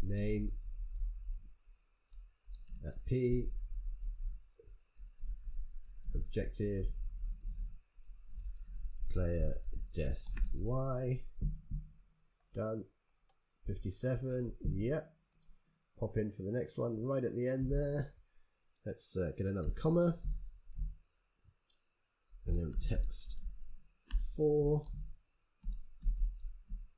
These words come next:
and there should be square brackets.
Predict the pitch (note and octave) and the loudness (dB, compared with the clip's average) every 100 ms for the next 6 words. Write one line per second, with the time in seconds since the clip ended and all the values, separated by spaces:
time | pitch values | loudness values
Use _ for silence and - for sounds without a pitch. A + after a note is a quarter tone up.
0 | - _ _ - - - - - - - | -20 _ _ -20 -18 -16 -14 -12 -14 -16
1 | _ _ - - _ _ E2+ D#2+ D#2+ - | _ _ -20 -20 _ _ -6 -4 -4 -4
2 | F2+ - - - C2+ C2+ A#1+ - - - | -4 -6 -16 -8 -6 -4 -6 -8 -10 -10
3 | - - - F#2+ F#2 G2 G2 A2+ G2+ - | -6 -6 -4 -4 -2 -2 0 0 0 -4
4 | - | -14